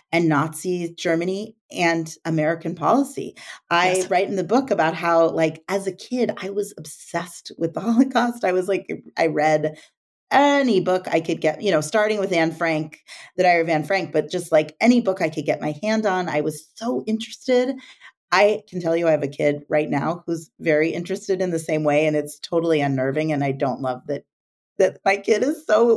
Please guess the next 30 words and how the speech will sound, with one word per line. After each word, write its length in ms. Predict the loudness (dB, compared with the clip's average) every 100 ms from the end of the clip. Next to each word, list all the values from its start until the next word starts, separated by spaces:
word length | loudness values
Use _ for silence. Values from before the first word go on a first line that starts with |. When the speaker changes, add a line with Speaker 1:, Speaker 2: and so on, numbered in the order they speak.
| 4
Speaker 1:
like, 240 | 2 4
wanting 320 | 4 6 4 4
to 80 |
read 200 | 2 2
about 220 | 2 0 0
these 180 | -4 2
awful 300 | 2 2 -2
things 360 | 0 0 2 0
and 140 | 0
they're 120 | 0
nine 280 | 2 0 0
years 200 | -2 -2
old, 280 | 0 0 0
but 240 | -2 -4 -16 -20 -2
be 120 | 0
that 160 | 2 2
as 180 | 2 2
it 80 |
may, 300 | 0 0 0 -6 -12 -6 0
um, 480 | 4 4 2 -4 -10 _ _ -10 -10 -12 _ _ _ -8 -6 -4
when 580 | 2 4 6 4 0 0
I 560 | 0 2 2 2 0 -4 _ _ _ _ _ _ _ _ _ _
was 320 | -2 2 0 0
talking 380 | -2 -2 -4 -4
to 120 | -2
Doug 340 | 2 2 2
at 160 | 0 -2
one 180 | -4 -4
point 380 | -6 -8 -10 -8 0
early, 480 | 2 4 2 -2